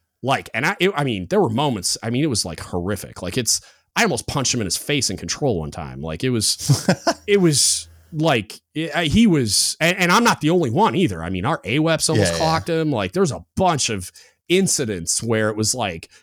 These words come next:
Speaker 1: "You got this close to being on the cover of the Navy Times." Um,
Speaker 2: <laughs>
Speaker 1: but yeah, man, I, like, I,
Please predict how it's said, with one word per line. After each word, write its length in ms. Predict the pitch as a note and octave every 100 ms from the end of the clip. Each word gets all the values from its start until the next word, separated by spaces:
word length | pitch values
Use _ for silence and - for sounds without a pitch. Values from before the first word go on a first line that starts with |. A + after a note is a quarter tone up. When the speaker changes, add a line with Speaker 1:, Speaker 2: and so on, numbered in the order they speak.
| _
Speaker 1:
"You 200 | G2+ A2+
got 260 | A2+ C3 - -
this 260 | D3 D3
close 580 | - C3+ G2+ C#2+ - -
to 100 | -
being 200 | A#2 A#2+
on 120 | A#2+ A#2+
the 60 |
cover 280 | - C3 A#2
of 40 | G#2
the 60 |
Navy 260 | A2 A2+ G#2+
Times." 460 | A#2+ G#2+ D#2+ D#2 - - - - -
Um, 480 | A2+ G#2 F#2+ F2 E2 _ _ - - -
Speaker 2:
<laughs> 520 | - - - - -
Speaker 1:
but 420 | G2 B2+ A#2 A2 _
yeah, 260 | A2 C#3+ F#3+
man, 260 | G2+ A#2+
I, 120 | B2+ C3+
like, 360 | B2+ A#2 G2+ - _ _ _ _ -
I, 200 | C3